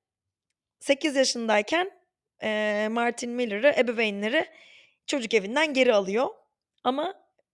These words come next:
evde tabii ki çocukla hiçbir bağ kurmuyorlar. Paralı böyle hizmetçiler ve dadılar, eee, tutuluyor ve Martin Miller evin içinde böyle o aile ortamının içinde kendine küçük başka bir aile kuruyor. Dadılardan ve hizmetçilerden oluşan ve gerçek ailesi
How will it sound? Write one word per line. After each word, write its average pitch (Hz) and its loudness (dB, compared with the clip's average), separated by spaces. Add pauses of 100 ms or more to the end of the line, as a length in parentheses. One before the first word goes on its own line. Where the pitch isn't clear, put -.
(140)
evde 233 2
tabii 220 -4
ki - -12
çocukla 214 -4
hiçbir 208 -6
bağ 220 0
kurmuyorlar. 220 -4 (500)
Paralı 226 4
böyle 208 0
hizmetçiler 214 0
ve 254 2
dadılar, 220 4 (100)
eee, 170 -6
tutuluyor 196 -4
ve 320 0 (760)
Martin 277 0
Miller 277 -2 (100)
evin 285 0
içinde 220 -8
böyle 196 0
o 190 2
aile 214 2
ortamının 233 2
içinde - -6
kendine 277 -4 (100)
küçük - -2
başka 285 6
bir 185 2
aile 196 2
kuruyor. 196 -4
Dadılardan 214 2
ve 214 -2
hizmetçilerden 202 -4
oluşan 339 -4
ve 339 -2 (420)
gerçek 233 0
ailesi 254 2